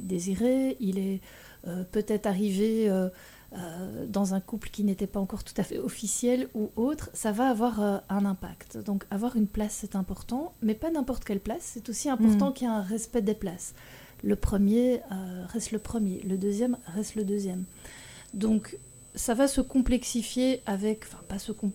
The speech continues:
Speaker 1: oui si, se complexifier, euh, sans y mettre de péjoratif, mais avec, euh, toutes les nouvelles compositions familiales, puisque là, on va avoir plusieurs sous-systèmes dans une famille.
Speaker 2: Ah oui.
Speaker 1: On va avoir, bah, les premiers qui étaient là, c'était le couple d'origine, avec, euh,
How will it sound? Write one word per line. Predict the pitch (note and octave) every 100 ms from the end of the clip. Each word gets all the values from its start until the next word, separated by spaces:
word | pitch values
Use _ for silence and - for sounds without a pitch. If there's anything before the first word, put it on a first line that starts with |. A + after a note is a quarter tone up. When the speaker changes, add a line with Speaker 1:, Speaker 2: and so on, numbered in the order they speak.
| -
Speaker 1:
oui | C4
si, | E4+ C#4
se | C4 G3+
complexifier, | A3 G#3+ A3 - - F#3+ - A#3+ A#3
euh, | G3
sans | - A3
y | G#3+
mettre | G#3+
de | F#3+
péjoratif, | G3 G#3+ G#3 G3+ G3+ B3 A#3
mais | G#3+ G3+
avec, | F#3+ G3 -
euh, | F#3+ F#3+
toutes | - A#3 A3+
les | G3+
nouvelles | G3+ G#3 A3 A3
compositions | G#3+ G#3 G3 G3+ G#3
familiales, | F#3+ F#3 F3+ G#3 C#4 C#4 - - - - - - -
puisque | A#3 A3+ -
là, | A3 G#3+ C4 D#4 -
on | A3+
va | A3
avoir | A3 A3+ C4+ C4+
plusieurs | - A3+ G#3 B3 C4
sous-systèmes | - - - - - G3+ F#3
dans | F3+ F#3
une | F#3+ F#3
famille. | G3+ G#3
Speaker 2:
Ah | F#3+
oui. | F#3+ F3 - - - -
Speaker 1:
On | G3+
va | G3 G3+
avoir, | G#3 F#3+ A#3 A#3+
bah, | F#3+ F#3+
les | G3
premiers | - A#3 A#3+
qui | A#3
étaient | A3 A3+
là, | A3+
c'était | A#3 G#3 G#3+
le | G3
couple | G3 G#3+ G#3+
d'origine, | F#3+ F#3+ G3 F#3+ D#4 F4+ -
avec, | G3+ G3+ G#3+ - -
euh, | F#3+ G3 G3 A#3